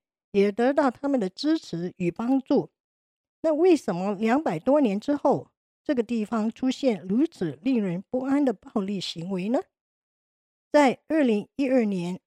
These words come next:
二月的《Citizen》杂志中，有一篇报道分析各种原因，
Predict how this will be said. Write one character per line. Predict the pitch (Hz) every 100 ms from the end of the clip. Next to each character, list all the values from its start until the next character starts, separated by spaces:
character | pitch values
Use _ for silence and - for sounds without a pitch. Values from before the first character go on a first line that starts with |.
| -
二 | 294 240
月 | 233
的 | 175 170 139 _ _ _
《Citizen》 | 269 294 247 180 143 - _
杂 | 185 202
志 | 277 214
中， | 226 214 220 - _ _ _ -
有 | 190
一 | 240
篇 | 294 302 294
报 | 285 226
道 | 185 127 127 _ _ _ _
分 | 285 311
析 | - 285
各 | 262 - 240
种 | 220 240
原 | 220 170 196
因， | 247 247